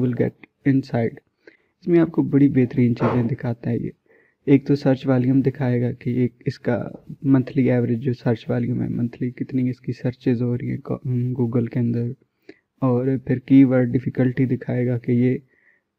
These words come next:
keyword जो भी आपने find किया है उसकी difficulty क्या है। सबसे पहले बात कर लेते हैं कि keyword difficulty क्या है।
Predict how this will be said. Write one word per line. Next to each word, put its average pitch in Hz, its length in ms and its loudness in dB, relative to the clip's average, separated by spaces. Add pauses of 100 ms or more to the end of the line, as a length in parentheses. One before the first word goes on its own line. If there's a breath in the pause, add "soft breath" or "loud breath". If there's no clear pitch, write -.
(360)
keyword 135 400 4
जो 131 180 4
भी 131 160 0
आपने 123 320 -2
find 123 380 0
किया 123 240 2
है 120 80 -2
उसकी - 440 -10
difficulty 127 640 -2
क्या 117 220 -4
है। 117 120 -4 (580)
सबसे 160 220 -2
पहले 160 240 4
बात 135 300 0
कर 135 140 0
लेते 127 320 -2
हैं 131 140 -6
कि 135 140 -6
keyword 123 380 -2
difficulty 120 520 -4
क्या 123 200 -6
है। 120 140 -10